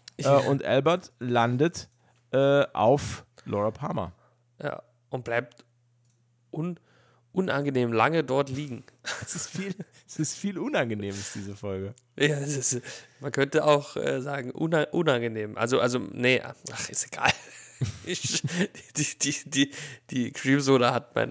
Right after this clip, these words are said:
Speaker 2: Gehirn verklebt. Der Zucker der Cream Soda hat mein Gehirn verklebt.
Speaker 1: Was ich, äh, hier eigentlich ganz schön fand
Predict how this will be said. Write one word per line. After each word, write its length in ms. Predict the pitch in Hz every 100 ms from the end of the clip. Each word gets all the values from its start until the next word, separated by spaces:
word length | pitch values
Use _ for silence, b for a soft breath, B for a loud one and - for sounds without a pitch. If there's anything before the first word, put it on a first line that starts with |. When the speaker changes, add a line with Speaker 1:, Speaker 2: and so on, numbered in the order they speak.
| -
Speaker 2:
Gehirn 320 | 123 127 123
verklebt. 500 | - 107 107 104 -
Der 100 | 113
Zucker 240 | - 117 104
der 100 | 104
Cream 260 | 120 120
Soda 220 | 117 110
hat 80 | 113
mein 140 | 98 104
Gehirn 220 | 113 123
verklebt. 520 | - - 117 127 - _ b b b b b b
Speaker 1:
Was 240 | 104 123
ich, 240 | 139 - -
äh, 260 | 117 120 120
hier 280 | 127 165
eigentlich 240 | 147 165 -
ganz 180 | 127 -
schön 240 | 151 170
fand 400 | - 101 123